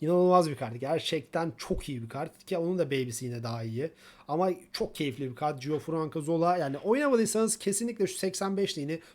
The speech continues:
paranız yetmiyorsa da şu seksen yediliğini denemenizi tavsiye ediyorum. fifa için yaratılmış bir kart Zola.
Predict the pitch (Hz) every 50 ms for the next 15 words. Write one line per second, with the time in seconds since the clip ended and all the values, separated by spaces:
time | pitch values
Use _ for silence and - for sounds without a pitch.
0 | _ - - 190 220 220 208 190 202 196 202 190 170 - 175 165 170 165 - 175
1 | 170 - 170 165 165 156 156 165 170 156 160 156 156 156 156 151 147 156 165 -
2 | 147 143 139 - 160 151 147 151 151 160 175 180 - - - - - - - -
3 | 175 - 180 170 151 - 170 165 160 156 151 147 - 165 160 165 156 - 165 165
4 | 156 - - 165 170 156 147 139 147 175 185 175 147 120 110